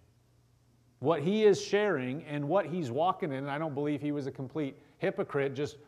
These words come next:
writing all this stuff and not walking in it. He was walking in it. So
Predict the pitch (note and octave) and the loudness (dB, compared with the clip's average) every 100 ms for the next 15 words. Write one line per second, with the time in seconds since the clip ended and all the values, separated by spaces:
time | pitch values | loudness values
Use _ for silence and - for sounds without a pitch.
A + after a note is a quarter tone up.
0 | - A2 C#3 E3 D#3+ C3 B2 B2 - C#3+ | -4 2 2 4 2 0 -2 -4 -4 -4
1 | C3+ C3 C3 A2 A#2 E3+ - C3 A#2+ B2 | -4 -4 -6 -2 0 0 0 -6 -4 -4
2 | C#3+ - - F#3 A3+ A3+ F3+ D#3 G#3+ A#3 | -6 -12 -6 -2 0 0 0 4 4 6
3 | G3 C3+ A2+ G2+ - - - F#3 | 2 0 -4 -8 -18 -6 0 0